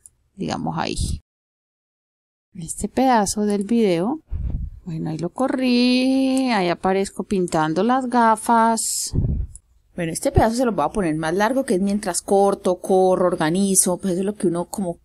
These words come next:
que más se demora hasta dejar como solo las partes más importantes del video. Entonces, como digo que ahí está, entonces este pedazo también pongámoslo más rápido. Entonces speed,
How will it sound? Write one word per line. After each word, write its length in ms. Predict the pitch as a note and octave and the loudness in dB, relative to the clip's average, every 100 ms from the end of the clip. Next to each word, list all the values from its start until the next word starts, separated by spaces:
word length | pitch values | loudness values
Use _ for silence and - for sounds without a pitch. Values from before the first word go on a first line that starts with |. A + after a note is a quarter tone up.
| - | -4
que 140 | F3+ | -2
más 180 | D#3 D#3 | 0 0
se 80 | F#3 | 0
demora 320 | G3+ G3 B3+ | 0 2 0
hasta 420 | C4 - E3 - _ _ _ - | 0 -2 -2 -4 _ _ _ -2
dejar 280 | F#3+ F3+ E3 | 0 0 0
como 220 | G#3 A3 | -2 0
solo 160 | F#3+ | 0
las 220 | E3 F3+ - | 0 -2 -2
partes 580 | D#3 D#3 - F#3+ - - | -4 -2 -2 0 -2 -4
más 240 | F3 E3+ | -2 -2
importantes 580 | F3+ F3 E3 - D#3+ E3 | -4 -6 -6 -6 -6 -4
del 160 | E3+ D#3+ | -4 -6
video. 340 | C#3 B2 - - - | -6 -6 -10 -16 -10
Entonces, 720 | F3 - F#3+ D#3 - - - | -4 2 2 4 2 0 -4
como 260 | - E3+ | -4 -2
digo 200 | F3 F#3 | 2 2
que 100 | A#3+ | 4
ahí 160 | B3+ G#3+ | 4 6
está, 300 | G#3+ - G3 | 6 6 0
entonces 260 | E3+ E3+ C4 | 0 0 2
este 220 | - F4+ | 2 4
pedazo 240 | C#4 D4 | 4 4
también 240 | D#4 A3 G3+ | 2 0 0
pongámoslo 400 | G#3 G3+ A3 G3+ | 0 0 0 0
más 200 | E3 D#3+ | -2 -2
rápido. 500 | - C#3+ A#2+ B2+ D3+ | 0 0 0 -4 -4
Entonces 360 | - E3+ D#3+ | -2 -2 2
speed, 380 | - - C#4 | 2 2 0